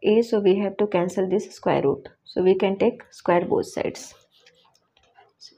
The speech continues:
taking square on both sides, then we will get square root of b whole square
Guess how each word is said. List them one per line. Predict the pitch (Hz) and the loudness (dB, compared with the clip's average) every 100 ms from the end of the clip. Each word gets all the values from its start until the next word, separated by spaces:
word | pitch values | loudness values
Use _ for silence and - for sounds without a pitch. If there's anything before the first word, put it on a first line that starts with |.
| _ | _
taking | - 90 - 95 220 - _ _ _ _ _ _ _ _ _ _ _ _ - - - _ _ _ _ _ | -2 -2 -2 -4 -4 -8 _ _ _ _ _ _ _ _ _ _ _ _ -20 -20 -20 _ _ _ _ _
square | - - 214 175 175 208 - _ - - | -20 -6 -2 0 -2 -6 -16 _ -20 -4
on | 196 233 | -2 0
both | 214 - | -2 -4
sides, | - - 67 - - - - _ - - - _ - | -4 -4 -4 -6 -14 -16 -20 _ -20 -20 -20 _ 0
then | 202 202 | 4 6
we | 185 | 4
will | 180 | 4
get | 180 180 - - | 2 0 0 -8
square | - - 196 | -6 0 2
root | 202 202 | 2 2
of | 190 185 - | 0 -2 -2
b | 185 175 214 220 - _ _ _ - - _ _ - - _ _ _ _ | 4 4 4 -2 -8 _ _ _ -20 -20 _ _ -20 -20 _ _ _ _
whole | - 175 | 0 0
square | - - 175 208 | 0 0 0 0